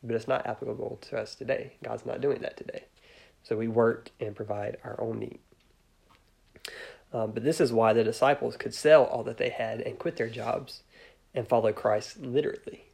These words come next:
Right? They were literally following Christ on the earth, um, because the kingdom was at hand. You don't need a job. You don't need a house when you're about to enter into the kingdom of God. Right? That's the teaching. That's why Jesus is teaching this. Again, this is not the case today.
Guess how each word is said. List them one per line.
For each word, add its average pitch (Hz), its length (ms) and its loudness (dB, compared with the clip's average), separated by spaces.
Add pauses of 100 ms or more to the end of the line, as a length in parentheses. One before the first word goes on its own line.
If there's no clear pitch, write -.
(120)
Right? - 140 -12
They 113 80 -8
were 110 160 -10
literally 120 440 -2
following 110 380 -2
Christ 113 320 -6
on 110 120 -6
the 113 100 -6
earth, - 400 -4 (800)
um, 104 200 -6
because 110 300 0
the 113 80 -4
kingdom 123 400 0
was 107 360 -2 (120)
at 107 220 -6
hand. - 300 -6 (380)
You 113 80 -12
don't 117 200 -6
need 143 180 -4
a 117 60 0
job. 131 420 -8
You - 80 -12
don't - 160 -6
need 175 140 -2
a - 60 0
house - 440 -10
when 120 140 -6
you're 113 100 -8
about - 220 -4
to - 80 -10
enter 117 180 -8
into 120 220 -10
the 120 80 -14
kingdom - 240 -12
of - 100 -14
God. - 180 -12 (600)
Right? - 120 -10
That's 113 200 -8
the 123 120 -12
teaching. - 380 -8 (100)
That's 117 220 -10
why 113 100 -8
Jesus 107 300 -10
is - 80 -12
teaching - 300 -10
this. - 320 -18 (920)
Again, 123 360 6
this 120 120 -2
is 120 120 -4
not 117 180 0
the 113 60 -6
case 113 260 -8
today. 120 480 2